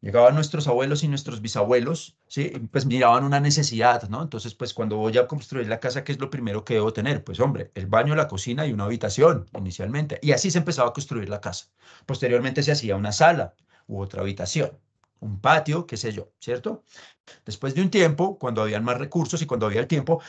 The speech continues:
se puede hacer un segundo piso, ¿cierto? ¿Y con qué empezamos? Con otro baño y una habitación. Y a los meses se hacía otra habitación. Y al año se hacía una sala.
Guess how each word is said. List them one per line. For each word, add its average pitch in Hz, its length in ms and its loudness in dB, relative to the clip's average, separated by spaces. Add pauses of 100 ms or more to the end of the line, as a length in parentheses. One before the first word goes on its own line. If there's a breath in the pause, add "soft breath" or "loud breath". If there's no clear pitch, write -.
se - 120 -2
puede 123 220 6
hacer 147 220 2
un 151 100 0
segundo 160 540 2
piso, 104 360 -6 (160)
¿cierto? 156 360 0
¿Y 165 60 0
con 135 140 -2
qué 143 100 0
empezamos? 170 440 0
Con 117 240 -4
otro 165 220 4
baño 190 260 4
y 170 60 -2
una 135 160 -2
habitación. 139 500 -6 (720 loud breath)
Y 127 60 0
a 131 80 6
los 143 180 2
meses 180 480 2
se 135 120 -6
hacía 110 380 0
otra 110 280 -4
habitación. - 500 -8 (520 loud breath)
Y 110 80 -4
al 107 100 0
año 165 320 4
se 156 140 0
hacía 117 340 2
una 107 220 -2
sala. - 320 -12